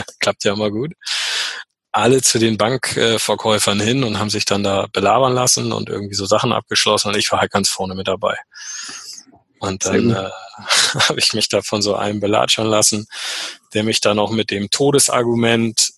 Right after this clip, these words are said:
Speaker 1: äh, ruhig gestellt hat, mit irgendwelchen komischen Nachfragen, indem er gesagt hat, das gleiche Ding hat er für seinen Neffen auch, ähm, abgeschlossen, ich soll mich nicht so anstellen oder so.
Speaker 2: Ja, sehr gut.
Speaker 1: <laughs> Und dass ich da nicht rausgerannt bin, <laughs> das,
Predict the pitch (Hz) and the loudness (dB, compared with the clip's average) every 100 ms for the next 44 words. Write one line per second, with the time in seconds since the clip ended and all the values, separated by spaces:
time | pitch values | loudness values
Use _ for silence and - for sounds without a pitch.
0 | - 110 107 117 139 - 120 - 117 117 | 0 2 2 2 2 2 2 4 4 4
1 | 117 110 - 107 104 113 107 104 104 104 | 2 0 -2 -4 -4 -4 -4 -2 -2 -2
2 | 104 - 104 101 104 104 104 - 104 101 | -4 -2 0 0 0 2 0 0 0 0
3 | 101 101 101 98 101 95 104 98 90 107 | 0 0 0 2 0 2 0 0 0 2
4 | 110 - 104 104 107 104 _ - - - | 2 0 -2 0 0 -4 _ -18 -18 -8
5 | - 104 - 104 101 104 104 117 107 117 | 0 0 2 0 2 2 2 0 0 0
6 | 113 110 107 110 107 104 107 - - 110 | 0 0 -2 -4 -4 -2 -2 0 0 2
7 | 98 101 95 98 98 95 - 104 104 - | 0 -2 -2 -2 -2 0 0 0 0 0
8 | 101 101 101 98 101 123 - - - - | -2 -2 -2 -2 -4 -10 -14 -18 -16 -12
9 | - 269 - 131 - - 208 208 - - | -6 -4 0 0 0 2 2 0 -4 0
10 | - - - - 170 - - - - - | 2 2 -2 -4 -4 -4 -4 -4 -2 -2
11 | - - _ 98 104 110 127 143 120 127 | -4 -14 _ 0 2 2 2 2 4 4
12 | - 110 107 110 107 113 123 101 - | 4 2 2 0 -2 -2 0 0 0